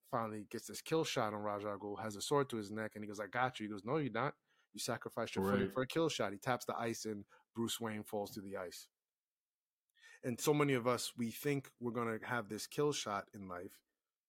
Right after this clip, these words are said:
Speaker 1: but what ends up happening is we are sacrificing good footing to get it, you know? Uh, you
Speaker 2: And
Speaker 1: know,
Speaker 2: it could
Speaker 1: take
Speaker 2: really be the good shot, but it's at the wrong time.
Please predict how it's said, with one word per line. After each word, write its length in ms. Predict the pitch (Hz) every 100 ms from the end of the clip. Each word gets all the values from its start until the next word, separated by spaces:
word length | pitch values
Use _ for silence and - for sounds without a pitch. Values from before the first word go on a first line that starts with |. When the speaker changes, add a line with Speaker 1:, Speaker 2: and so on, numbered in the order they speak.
| _
Speaker 1:
but 100 | 101
what 160 | 101 110
ends 160 | 110
up 100 | 107
happening 600 | 113 147 151 120 110 107 107 _ _ _ -
is 560 | 117 104 98 98 95 - _ -
we 140 | 110
are 140 | 98 95
sacrificing 1000 | - 123 123 117 - 107 101 110 101 90
good 180 | 110 95
footing 460 | - 147 120 104 -
to 80 |
get 180 | 104 135
it, 120 | 113 _ _ _ _ _ _
you 80 | -
know? 240 | 92 90 87 _ _ _ _ _ -
Uh, 40 | - - - -
you 60 |
Speaker 2:
And 80 | 107
Speaker 1:
know, 60 | 131
Speaker 2:
it 20 |
could 160 | 143 147
Speaker 1:
take 80 |
Speaker 2:
really 200 | 135 131 123
be 280 | 123 113
the 120 | - 95
good 280 | - 117
shot, 560 | - 127 123 98 - -
but 140 | -
it's 100 | 190
at 140 | 202 196
the 80 | 90
wrong 260 | 95 95
time. 360 | - 208 92